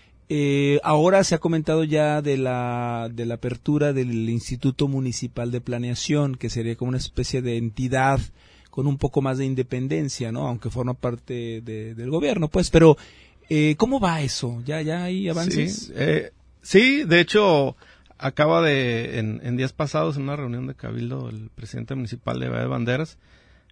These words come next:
Speaker 2: este, ya quedó conformado por ahí el, este, autorizado, pues, aprobado el consejo, el, el Instituto Municipal de Planeación, Bahía de Banderas. Creo que eso es, es un, es un gran paso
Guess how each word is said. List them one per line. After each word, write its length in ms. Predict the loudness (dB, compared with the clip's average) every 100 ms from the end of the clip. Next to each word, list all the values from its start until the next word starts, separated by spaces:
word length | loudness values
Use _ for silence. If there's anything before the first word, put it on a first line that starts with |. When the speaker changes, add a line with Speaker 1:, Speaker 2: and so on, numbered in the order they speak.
| -14
Speaker 2:
este, 540 | -14 -14 -16 -16 -12
ya 120 | -12
quedó 240 | -8 -6 -6
conformado 640 | -8 -8 -8 -6 -4 -6
por 200 | -8 -10
ahí 460 | -8 -8 -8 -10 -12 -18 _ _ -18
el, 400 | -14 -12 -14 -16 -20 _ _ _ _
este, 360 | -16 -16 -12 -12
autorizado, 680 | -8 -6 -6 -2 0 0
pues, 240 | -4 -10 -10
aprobado 360 | -10 -8 -6
el 80 | -6
consejo, 560 | -6 -10 -8 -8 -8 -12 _ _ _ -20 _
el, 160 | -6 -4
el 120 | -4
Instituto 440 | -4 -6 -8 -6
Municipal 480 | -6 -6 -8 -4 -4
de 80 | -2
Planeación, 600 | -4 -6 -4 -6 -6 -8 -10 -12
Bahía 220 | -6 -2
de 60 | -2
Banderas. 320 | 2 0 2
Creo 160 | -2
que 100 | 0
eso 200 | 2 4
es, 200 | 2 0 -10 -20 -20 -4
es 200 | -2 0
un, 200 | 0 0
es 180 | -2 -2
un 120 | -2
gran 240 | 0 0
paso 420 | 2 2 2 -2